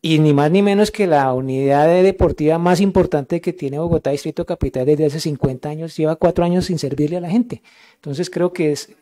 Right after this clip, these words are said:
amerita, eh, hacer lo que propone Joan, o sea, considérese por favor inventa-, eh, convocado para de hoy en ocho días con copia a Procuraduría, esperamos que Procuraduría también asista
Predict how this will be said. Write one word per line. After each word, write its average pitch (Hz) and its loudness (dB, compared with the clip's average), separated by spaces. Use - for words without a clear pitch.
amerita, 170 4
eh, 143 4
hacer 147 -4
lo 160 -2
que 170 -6
propone 139 -4
Joan, 202 0
o - -20
sea, 123 -8
considérese 147 2
por 147 2
favor 139 0
inventa-, 151 -2
eh, 135 -10
convocado 131 -8
para 143 -2
de 127 -2
hoy 131 2
en 139 0
ocho 151 -2
días 151 -2
con 165 -6
copia - 2
a - -8
Procuraduría, 185 2
esperamos 143 -2
que 180 0
Procuraduría 131 0
también 143 -4
asista 143 -10